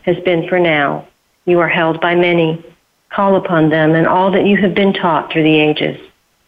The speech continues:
for it has been for this exact moment in time. Go forth and lead,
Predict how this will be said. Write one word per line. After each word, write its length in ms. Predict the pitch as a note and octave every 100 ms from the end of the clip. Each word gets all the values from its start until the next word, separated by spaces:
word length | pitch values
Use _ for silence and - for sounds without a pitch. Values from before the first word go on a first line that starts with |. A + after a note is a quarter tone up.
| _
for 140 | F3+
it 100 | F3
has 140 | F#3 F3+ F#3+
been 260 | E3+ E3
for 180 | E3+ D#3+
this 340 | D3+ - G3+ G3+
exact 640 | - G#3 - F3+ C#3 - E3+
moment 380 | E3 D#3+ E3
in 120 | E3+ E3+
time. 540 | F3 C#3+ C3+ C#3 D#3+ _ _ _ -
Go 180 | E3 E3
forth 400 | E3+ E3 E3 E3
and 240 | F#3 F3+
lead, 460 | E3+ D#3 C#3 C3+